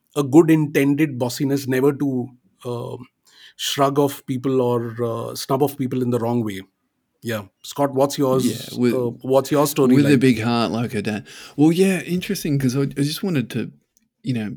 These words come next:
Speaker 2: I picked up on a couple of words you said there too. Like, for instance, you said, "When, when I'm not present." You know, when, when
Speaker 1: Right.
Speaker 2: I'm not present, it's like things come out and I say things and that kind of stuff, and she picks it up, right? And so what, what I'm experiencing at the moment is, um,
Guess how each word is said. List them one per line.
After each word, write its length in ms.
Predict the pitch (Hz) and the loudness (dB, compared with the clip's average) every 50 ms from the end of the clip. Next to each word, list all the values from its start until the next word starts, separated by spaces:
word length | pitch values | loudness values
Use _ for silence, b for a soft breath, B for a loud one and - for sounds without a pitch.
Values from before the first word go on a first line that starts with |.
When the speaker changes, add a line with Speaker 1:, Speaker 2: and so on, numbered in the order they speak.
| - - | -10 -10
Speaker 2:
I 80 | 117 | -10
picked 300 | 113 - - 135 - - | -10 -6 -6 -6 -4 -4
up 140 | 107 - - | -6 -8 -8
on 80 | 104 107 | -8 -8
a 40 | 104 | -8
couple 260 | - 110 101 - 101 | -8 -8 -8 -6 -6
of 80 | 101 | -6
words 260 | 101 101 98 104 98 - | -4 -4 -6 -6 -6 -8
you 60 | 107 | -8
said 300 | - - - 101 101 101 | -8 -6 -6 -6 -4 -4
there 260 | 107 104 101 101 101 | -4 -6 -4 -6 -8
too. 340 | 101 - - 107 104 101 202 | -8 -8 -6 -6 -4 -4 -4
Like, 240 | 104 98 95 - - _ - | -6 -6 -8 -10 -12 _ -12
for 140 | - - 113 | -6 -4 -2
instance, 360 | 107 101 - - 107 - - | -2 -2 -4 -4 -6 -6 -6
you 60 | 110 | -8
said, 260 | - - 98 101 - | -8 -6 -6 -6 -6
"When, 200 | 113 107 101 - | -6 -6 -6 -4
when 140 | 120 120 110 107 | -4 -4 -4 -4
I'm 100 | 110 107 | -4 -6
not 180 | 104 - - - | -6 -8 -10 -6
present." 400 | - 98 104 104 107 95 - - _ _ _ _ _ _ _ B B B B B B B B _ _ _ _ _ _ - - _ | -4 -2 -2 -2 -2 -4 -6 -10 _ _ _ _ _ _ _ B B B B B B B B _ _ _ _ _ _ -20 -12 _
You 120 | - 113 107 | -4 -2 -2
know, 140 | 104 104 104 | 0 -2 -2
when, 160 | 113 113 107 - | -2 -2 -2 0
when 140 | - 120 107 | -2 0 0
Speaker 1:
Right. 0 | |
Speaker 2:
I'm 140 | 104 101 104 | 0 0 0
not 180 | 104 101 98 - | 0 -2 -4 -4
present, 360 | - 101 98 101 104 101 101 | -4 -4 -2 -2 -2 -2 -4
it's 180 | - - - - | -4 -6 -6 -6
like 340 | 98 95 104 104 - - B B B B B B B B B B B B B B B B B _ _ _ _ _ _ _ _ _ _ _ _ _ - | -6 -6 -6 -8 -10 -14 B B B B B B B B B B B B B B B B B _ _ _ _ _ _ _ _ _ _ _ _ _ -2
things 280 | - 127 113 107 104 - | 0 2 2 2 0 -2
come 200 | - 104 92 95 | -4 -4 -4 -4
out 320 | 95 98 101 101 107 101 | -4 -4 -4 -4 -4 -6
and 140 | 101 98 101 | -6 -8 -8
I 60 | 104 | -8
say 320 | 104 - - 104 101 101 104 | -6 -6 -6 -4 -4 -4 -6
things 340 | 101 - 98 101 98 - - | -6 -6 -8 -8 -8 -8 -8
and 80 | 98 | -8
that 140 | 101 95 - | -8 -8 -8
kind 120 | - 107 104 | -6 -6 -6
of 60 | 101 | -6
stuff, 220 | - - 95 - | -6 -8 -8 -6
and 80 | - 101 | -6 -6
she 120 | - - | -6 -6
picks 300 | - - 101 95 - - | -6 -6 -6 -8 -6 -8
it 80 | - 95 | -8 -4
up, 240 | 98 110 113 107 - | -4 -2 -4 -4 -6
right? 300 | 90 87 92 104 - - | -8 -8 -8 -10 -10 -8
And 160 | - 107 104 | -8 -8 -8
so 280 | - - 101 101 101 101 B B B B B B B B B B B B B B _ _ | -6 -6 -4 -4 -6 -8 B B B B B B B B B B B B B B _ _
what, 240 | - - 117 120 113 - | -2 0 2 2 2 0
what 220 | 117 117 117 113 | 0 0 0 0
I'm 240 | 98 101 113 123 123 | 0 0 0 0 0
experiencing 680 | 113 - - - - 104 101 104 98 - - 101 104 | -2 -2 -6 -8 -6 -6 -4 -4 -6 -6 -6 -8 -8
at 80 | 95 - | -8 -8
the 80 | 101 | -8
moment 400 | 101 101 101 104 110 110 110 104 | -8 -6 -6 -4 -4 -4 -2 -4
is, 280 | 104 101 101 - - - - | -4 -6 -6 -8 -10 -10 -10
um, 380 | 107 101 95 92 98 - - | -10 -10 -10 -10 -12 -14 -16